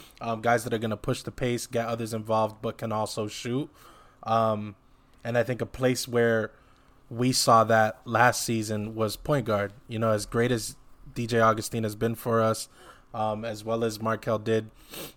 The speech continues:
considering all of the circumstances, um, I don't think that we have a solid answer at that one spot.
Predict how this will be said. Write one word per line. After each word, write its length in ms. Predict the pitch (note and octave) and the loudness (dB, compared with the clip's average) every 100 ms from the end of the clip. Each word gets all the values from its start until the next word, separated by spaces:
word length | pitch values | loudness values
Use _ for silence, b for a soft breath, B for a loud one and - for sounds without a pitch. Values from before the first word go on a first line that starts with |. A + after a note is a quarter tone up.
| - | -8
considering 520 | B2+ - B2 A#2 A2 | -6 -4 -2 -2 0
all 160 | A2 | 0
of 80 | A2+ | 0
the 100 | G#2+ | -4
circumstances, 1080 | G#2 A#2 A2 A2 - A2+ A2 - A2 G#2 - b b b - | -4 -2 -2 -6 -4 -2 -2 -2 -4 -4 -8 b b b -6
um, 420 | A#2 A2+ A2 A2 | 0 2 2 0
I 80 | A#2+ | 2
don't 180 | B2 A#2+ | 2 2
think 180 | C3 A#2+ | -2 2
that 140 | A#2 | 2
we 140 | A#2 | 2
have 420 | G#2+ A#2+ A2+ A2 - b b - | 2 4 4 2 -6 b b -6
a 100 | A2 | -4
solid 500 | - - A2+ A2 G#2+ | -2 2 4 4 0
answer 440 | G#2+ G#2+ - A2 | -2 -2 -2 -2
at 160 | G#2+ G#2 | -2 -2
that 160 | G#2 | -4
one 240 | G#2 G#2+ A2 | -2 -2 -2
spot. 460 | - - B2+ - | -2 0 0 -2